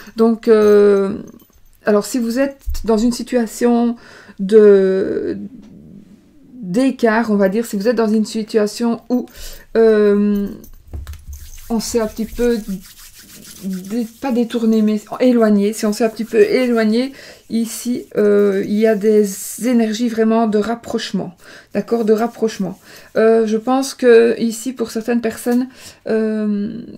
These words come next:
cette, euh, cette union-là que vous voulez avec la personne en, que vous voudriez que la personne en trop s'en, s'en aille, ça peut être madame qui, qui veut ça,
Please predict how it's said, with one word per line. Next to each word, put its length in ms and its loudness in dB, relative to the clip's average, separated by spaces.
cette, 720 -10
euh, 440 0
cette 280 -4
union-là 580 4
que 120 -6
vous 160 -4
voulez 600 -2
avec 240 -4
la 100 -4
personne 340 -4
en, 220 -4
que 100 -2
vous 160 0
voudriez 580 -2
que 80 -4
la 120 -2
personne 420 -4
en 100 -4
trop 220 -6
s'en, 560 -10
s'en 400 -4
aille, 300 -2
ça 180 -4
peut 120 0
être 160 0
madame 540 0
qui, 300 -8
qui 240 -6
veut 180 0
ça, 340 -4